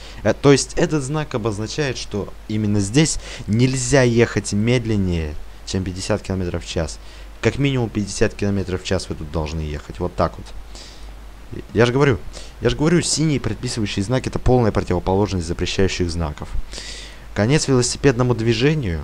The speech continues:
конец пешеходной велосипедной дорожки с совмещенным движением. Пешехо-, пешеходная велосипедная дорожка с разделением движения. Ну, вот совмещенное движение, я так понимаю.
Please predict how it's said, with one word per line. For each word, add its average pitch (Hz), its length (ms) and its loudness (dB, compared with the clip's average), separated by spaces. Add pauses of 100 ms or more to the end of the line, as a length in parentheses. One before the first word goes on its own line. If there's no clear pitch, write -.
(120)
конец 113 280 0
пешеходной 113 480 -2
велосипедной 104 500 2
дорожки 107 300 2
с - 60 -6
совмещенным 101 600 0
движением. 92 520 0 (960)
Пешехо-, - 420 -4 (180)
пешеходная 131 500 2
велосипедная 110 500 0
дорожка 107 260 0
с - 100 -8
разделением 101 360 -2
движения. 87 360 -4 (560)
Ну, 104 60 -2
вот 104 180 -2
совмещенное 98 640 2
движение, 98 440 0
я 85 60 -2
так - 140 -10
понимаю. 78 400 -4